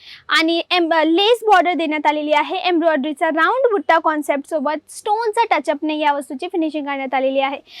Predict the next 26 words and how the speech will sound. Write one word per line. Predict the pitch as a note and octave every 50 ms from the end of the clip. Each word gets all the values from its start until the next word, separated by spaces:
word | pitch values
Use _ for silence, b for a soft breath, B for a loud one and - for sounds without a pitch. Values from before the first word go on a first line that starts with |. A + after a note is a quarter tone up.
| B B - -
चला | E4+ E4 D#4+
मी | D#4+ D#4+ D4
तुम्हाला | E4+ D#4 E4+ E4 D#4+ D#4+
याची | E4 D#4 C#4 C4+ C4 - E4+ E4
जी | D4 E4 E4+ E4+ E4+ D#4
आहे | A#3+ D4 D#4+ F#4+
ना | G4 F#4
ब्लाऊज | E4 C4 B3+ C4 B3 C4+ D#4 - -
पीस | - F4+ E4+ D#4
दाखवू | D#4+ D4+ D#4 - E4+ D4+
इच्छित | C#4+ - - D#4+ C#4
आहे. | C#4+ C#4 C4 E4+ A4+ - _ _ _ _ _ _ _ _ _ _ _ _ _ _ _ _ _ _ _ _ _ _ _ _ - _ _ _ -
वाव, | D4 C#4+ C4 A#3 - - C4+ - _ _ _ _ _ _ _ _ _ _ _ _ _ _ _ _ _ _ b b b b b b b b b b b _ -
याचं | F4+ F#4 G4 - A#4+ A#4
ब्लाऊज | G#4 G4+ F4+ F4+ F4+ -
पीस | - F#4+ F#4 F#4 - -
कॉन्ट्रास्ट | - F#4 E4 D#4+ E4 G4+ F#4+ G4 - -
कलरमध्ये | G#4 E4+ D4+ D4+ D4+ D#4 D#4 D#4 C#4+ B3 D4 D#4+
तुम्हाला | D#4 F4+ E4 E4 D#4 D4 C#4+
मिळतं | C#4+ C#4 C4+ B3+ B3+ - C#4+
आहे | C4+ C4 C4 C#4+ D#4
आणि | D#4 - - D4 C#4+ D4 C#4+
ते | C#4 _ - D#4+ D#4+
आहे | D#4+ D4+ C4 D4 D#4 C#4 E4 F4 G4+ B4 C#5 _ b b b b b b b b b B3
बँगलोरी | B3+ B3 F4+ F4+ F#4 F#4+ F#4+ G4+ G4+ G#4+ G#4+ G#4+
सिल्क | - A4 F4 E4 D#4